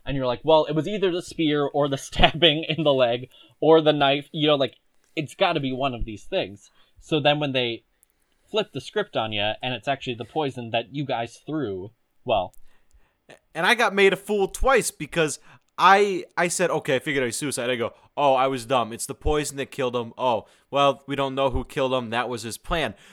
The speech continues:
Speaker 2: But that wasn't his plan, and you should know that because it's been foreshadowed several times. You should know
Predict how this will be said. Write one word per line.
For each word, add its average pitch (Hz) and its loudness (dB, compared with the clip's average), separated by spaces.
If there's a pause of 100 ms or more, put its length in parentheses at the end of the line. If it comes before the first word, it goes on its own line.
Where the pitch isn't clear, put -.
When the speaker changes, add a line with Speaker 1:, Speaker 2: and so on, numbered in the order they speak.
(120)
Speaker 2:
But 156 0
that 160 4
wasn't 190 0
his 180 -2
plan, 139 -2
and 135 -6
you 170 -4
should 160 0
know 160 4
that 123 -2 (240)
because 151 -2
it's 147 -6
been 151 -6
foreshadowed 147 0
several 120 -4
times. 135 -4 (240)
You 160 -6
should 165 -2
know 156 4